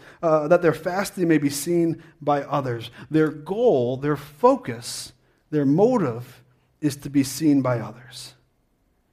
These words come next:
And that's where the hypocrite comes in. They're engaging in a spiritual discipline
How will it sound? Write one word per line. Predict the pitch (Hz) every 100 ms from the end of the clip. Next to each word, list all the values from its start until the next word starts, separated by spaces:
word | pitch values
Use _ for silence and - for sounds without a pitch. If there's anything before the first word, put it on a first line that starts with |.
| _ -
And | 139
that's | 170 185 -
where | 165 147
the | 123
hypocrite | 165 165 131 131 -
comes | 120 113 -
in. | - _ _ _ _ _ _ _ _ _ -
They're | 160
engaging | 143 202 247 190 202
in | 180
a | 156
spiritual | - 208 208 196
discipline | 165 151 170 160 151